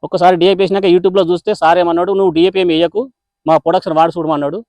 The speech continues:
సరేలే, ఇంత వాడుతున్నాము, పోతే పోతే రెండు మూడు వేలు కాదు అనుకొని నా సంతోషంగా నేను వాడినాను.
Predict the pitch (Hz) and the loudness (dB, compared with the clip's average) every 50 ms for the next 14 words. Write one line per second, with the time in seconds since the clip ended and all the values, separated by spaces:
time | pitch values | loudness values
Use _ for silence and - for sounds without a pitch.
0 | _ _ _ _ _ _ 160 160 190 190 165 165 170 214 196 190 185 190 185 - | _ _ _ _ _ _ -2 0 2 2 2 4 4 4 6 6 4 4 2 0
1 | 202 202 196 190 170 175 180 175 202 190 190 185 190 180 180 175 180 175 160 170 | -2 -2 -2 -2 0 0 0 2 4 2 4 4 2 2 2 2 2 2 2 2
2 | 185 190 190 180 175 175 175 170 - 180 196 240 277 311 - _ _ _ _ _ | 2 2 4 4 4 4 2 2 0 -2 -2 -2 -4 -8 -10 _ _ _ _ _
3 | 160 170 175 165 160 151 147 143 - - 160 175 202 214 - 208 196 190 214 208 | 0 4 4 6 6 4 4 0 -2 -4 -2 0 0 2 2 2 2 2 2 2
4 | 196 175 147 151 170 - 320 311 302 285 - 269 | 2 2 4 4 4 4 2 0 -2 -2 -4 -8